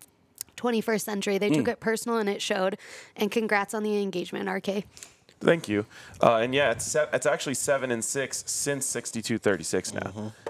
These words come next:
Speaker 3: Uh, so we've got that going for us.
Speaker 2: Crime, cue the crime, baby.
Speaker 3: And they wanna call up, yes, they wanna call up, you know, all these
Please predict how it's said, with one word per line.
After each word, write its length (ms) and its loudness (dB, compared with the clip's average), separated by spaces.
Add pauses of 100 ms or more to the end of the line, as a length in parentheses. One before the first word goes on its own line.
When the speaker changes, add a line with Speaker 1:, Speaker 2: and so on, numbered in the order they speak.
(140)
Speaker 3:
Uh, 340 4
so 420 2
we've 200 -4
got 200 2
that 180 -2
going 180 -4
for 200 -4
us. 200 -12 (640)
Speaker 2:
Crime, 400 0
cue 180 0
the 60 0
crime, 300 0
baby. 260 -2 (100)
Speaker 3:
And 140 4
they 100 6
wanna 220 2
call 420 2
up, 140 -2
yes, 380 0
they 180 2
wanna 220 2
call 280 2
up, 200 0
you 100 0
know, 140 4
all 160 2
these 240 -2